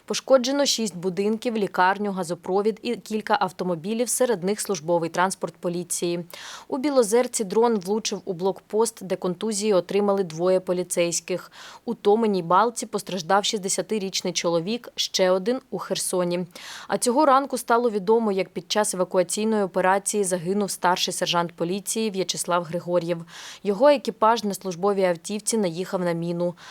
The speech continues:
У результаті вибуху двоє колег В'ячеслава отримали поранення різного ступеню тяжкості, а він загинув.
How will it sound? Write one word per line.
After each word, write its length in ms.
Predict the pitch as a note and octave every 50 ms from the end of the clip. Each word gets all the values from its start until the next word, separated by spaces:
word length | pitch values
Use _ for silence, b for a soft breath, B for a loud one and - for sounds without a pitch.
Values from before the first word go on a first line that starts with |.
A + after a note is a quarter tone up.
| B B B
У 100 | G#3 A3+
результаті 600 | B3+ C4 A3+ A#3 A3 - - A3+ A#3+ A#3 - A3+
вибуху 420 | F#3 A3 A3 G3+ A#3 A3+ - A#3
двоє 380 | G#3 F3 D#3+ E3 F#3 G3+ G3 F#3
колег 320 | F3+ - F#3 F3+ F#3 F3 -
В'ячеслава 580 | F3 E3+ - - D#3 - F#3+ F#3+ G#3 A3+ A3+ A3+
отримали 520 | - - - - F3+ F#3 F3+ F3 E3+ E3+
поранення 600 | E3 E3+ F3 E3+ F3 F#3+ G3+ G#3 G#3+ G#3+ G#3+ G#3+ G3+
різного 400 | F3+ F#3 E3+ E3 E3+ E3 E3 E3
ступеню 440 | - - - E3+ - E3+ D#3+ D#3+
тяжкості, 680 | D#3+ - F3+ F#3 F#3+ - - A3+ G#3+ - - A#3+ A#3+ - - -
а 140 | F#3 F3
він 200 | D#3 E3 F3 F#3
загинув. 540 | E3 F3 E3+ E3 D#3+ E3+ E3+ E3+ F3 E3+ E3